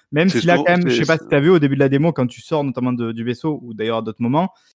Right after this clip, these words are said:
Speaker 1: ils ont essayé de faire genre, « Ah, t'as vu, il y a un peu de la faune, là, qui,
Speaker 2: Ouais,
Speaker 1: qui,
Speaker 2: et ben,
Speaker 1: qui
Speaker 2: ça, et ben,
Speaker 1: court. »
Speaker 2: et ben, ça m'a, c'est, effectivement, euh, tu sentais que c'était là pour montrer, on va en mettre un peu plus, mais c'est vrai qu'on n'a jamais vu quasiment de,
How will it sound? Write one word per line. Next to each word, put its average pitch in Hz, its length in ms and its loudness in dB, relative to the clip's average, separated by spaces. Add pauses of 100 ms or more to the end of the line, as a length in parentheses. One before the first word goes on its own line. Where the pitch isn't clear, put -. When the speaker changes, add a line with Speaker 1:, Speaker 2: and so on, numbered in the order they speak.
(160)
Speaker 1:
ils 123 160 -2
ont 139 40 6
essayé 143 220 4
de 170 80 4
faire 147 160 2
genre, « 143 160 2
Ah, 247 200 0
t'as 190 80 -4
vu, 202 120 -4
il 226 60 0
y 202 60 2
a 180 40 2
un - 20 -4
peu 175 100 -2
de 175 60 0
la 170 80 2
faune, 180 300 2
là, 139 100 -2
qui, 139 260 -4
Speaker 2:
Ouais, 135 180 4
Speaker 1:
qui, 139 200 -2
Speaker 2:
et 139 80 6
ben, 139 80 2
Speaker 1:
qui 131 80 -6
Speaker 2:
ça, - 100 -8 (120)
et 143 80 2
ben, 147 140 6
Speaker 1:
court. » 160 100 2
Speaker 2:
et - 20 4
ben, 135 120 4
ça - 180 0
m'a, 147 340 4
c'est, - 180 -10
effectivement, 151 720 -2
euh, 123 160 -4
tu - 160 -14
sentais 143 240 -4
que - 80 -14
c'était 135 220 0
là 143 140 4
pour 127 160 -4
montrer, 139 340 -2
on 120 120 -2
va 107 100 -2
en 110 80 0
mettre 117 180 -4
un 110 40 -8
peu 123 120 -12
plus, - 300 -14
mais 107 260 -4
c'est - 140 -10
vrai 127 100 -2
qu'on 113 140 -8
n'a 92 100 -6
jamais 127 300 -2
vu 123 340 -10
quasiment 104 440 -6
de, 85 340 -12